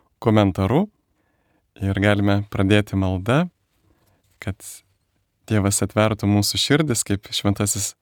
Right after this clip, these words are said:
Dominikas netgi turėjo tokią tradiciją, prašydavo susirinkusių žmonių pasimelsti prieš pamokslą Sveika Marija, kad Mergelė Marija atvertų širdis. Tai: "Sveika Marija, malonės pilnoji,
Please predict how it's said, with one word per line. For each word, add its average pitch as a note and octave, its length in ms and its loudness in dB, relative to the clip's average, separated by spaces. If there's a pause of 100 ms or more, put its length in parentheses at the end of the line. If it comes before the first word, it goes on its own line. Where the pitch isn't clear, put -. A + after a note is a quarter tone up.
Dominikas G#2 640 0
netgi F#2+ 240 -2
turėjo G2+ 380 0
tokią G2+ 240 0 (640)
tradiciją, A#2 720 2 (1300)
prašydavo G#2 760 0
susirinkusių G#2+ 640 0
žmonių G#2 320 2
pasimelsti G#2+ 560 0
prieš G#2+ 240 0
pamokslą A2 420 4
Sveika G#2 320 2
Marija, G#2+ 380 4
kad - 240 -6 (460)
Mergelė G2+ 400 0
Marija G2+ 360 2
atvertų G2+ 440 -2
širdis. C3+ 560 -2 (800)
Tai: G2+ 320 -4 (460)
"Sveika A2 460 0
Marija, F#2+ 540 2 (180)
malonės G#2+ 680 0
pilnoji, A2 680 -2